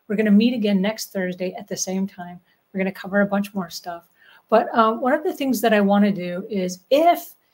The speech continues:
you have questions or comments, you're not alone. You're really not alone. Come to our Hoarding World group. Um,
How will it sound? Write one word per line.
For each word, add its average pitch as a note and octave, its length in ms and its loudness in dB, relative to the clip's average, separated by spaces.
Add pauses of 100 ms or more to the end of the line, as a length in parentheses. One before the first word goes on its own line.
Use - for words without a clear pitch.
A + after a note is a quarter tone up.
(120)
you A#3+ 80 2
have G#3+ 160 0
questions G3+ 500 2
or F3+ 80 -2
comments, F3+ 640 -10 (320)
you're A#3 140 2
not B3 260 2
alone. G3 460 -2 (180)
You're G3+ 140 4
really A#3 280 6
not G3+ 220 0
alone. F3+ 360 -4
Come A3 180 -2
to A#3+ 140 -2
our A#3+ 120 6
Hoarding A3 460 0
World G3+ 260 2
group. F#3+ 400 -2 (380)
Um, G3+ 500 4